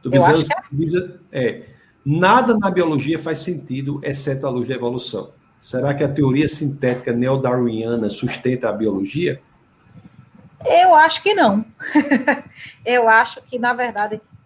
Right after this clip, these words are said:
Speaker 2: é, é, a teoria da evolução, ela explica algumas coisas, realmente. A seleção natural, como a gente já vinha falando aqui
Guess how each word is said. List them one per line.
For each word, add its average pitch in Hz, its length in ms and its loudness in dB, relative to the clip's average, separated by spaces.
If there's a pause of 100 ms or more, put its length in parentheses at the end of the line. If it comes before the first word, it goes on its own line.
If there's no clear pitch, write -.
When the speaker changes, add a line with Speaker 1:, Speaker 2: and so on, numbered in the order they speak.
(140)
Speaker 2:
é, 185 440 0 (280)
é, 185 260 2
a 175 60 2
teoria 220 340 2
da 226 100 2
evolução, 214 960 -2 (200)
ela 190 220 -4
explica 226 920 -2
algumas 208 500 0
coisas, - 680 -10 (560)
realmente. 175 680 0 (380)
A 156 260 0
seleção 185 480 -4
natural, 180 420 -2
como 185 160 -8
a 185 60 -2
gente 180 260 -12
já 185 200 2
vinha 190 240 -8
falando 165 420 -4
aqui 160 320 -10